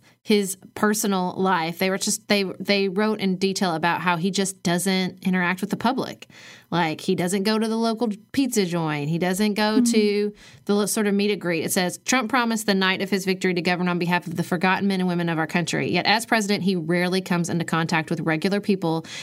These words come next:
Speaker 1: except in the structured setting of the White House or during tightly orchestrated events set up by staff, including a West Wing listening session last month when Stoneman Douglas families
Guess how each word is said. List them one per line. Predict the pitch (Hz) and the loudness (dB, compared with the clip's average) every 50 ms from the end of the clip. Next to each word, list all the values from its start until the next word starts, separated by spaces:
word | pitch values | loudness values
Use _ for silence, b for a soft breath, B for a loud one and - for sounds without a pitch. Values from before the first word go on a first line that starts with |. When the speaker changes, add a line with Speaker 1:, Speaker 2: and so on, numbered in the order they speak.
| B B | B B
Speaker 1:
except | 208 208 - 233 208 208 214 | -2 0 2 2 2 2 2
in | 196 | 0
the | 190 180 | 0 0
structured | - - 190 185 185 - 202 185 190 | 0 0 -2 -2 0 0 -2 0 2
setting | - 180 175 175 170 | 0 2 2 0 0
of | 165 | 0
the | 170 165 | 0 0
White | 160 160 165 160 | 2 0 2 2
House | 170 160 156 156 156 | 0 0 0 -2 -2
or | - 175 170 | -2 -4 -2
during | 147 175 165 160 160 | 0 0 -2 0 -2
tightly | - - 185 175 - 196 185 | 2 2 2 2 2 -2 -2
orchestrated | - 180 - 175 - 185 170 170 160 | -2 -2 -2 -2 0 0 0 0 -2
events | 165 - 165 - 180 | -2 -2 -2 -2 0
set | - 180 160 | -2 0 0
up | 156 143 | 0 0
by | - 151 | -2 -2
staff, | 147 - - 170 160 156 156 - | -2 -2 0 0 0 0 0 -2
including | - 165 - - 185 180 170 | -4 -2 0 0 0 0 0
a | 165 160 | 0 0
West | 165 165 170 - - | 0 -2 -2 0 0
Wing | 196 190 185 | 0 0 0
listening | 185 185 - 185 175 170 | 0 0 0 -2 -2 0
session | - 175 165 - - 165 160 | 0 0 0 0 -2 -2 0
last | 156 156 - - | 0 -2 -2 -2
month | 165 156 156 - | -2 -2 -2 -2
when | 165 156 | -2 -2
Stoneman | - - 160 160 160 160 160 | 0 -2 0 0 0 0 0
Douglas | 151 151 156 151 156 151 - | 0 -2 -2 -2 -4 -2 -2
families | 160 160 160 160 156 151 151 | -2 -2 0 -2 -2 -2 -4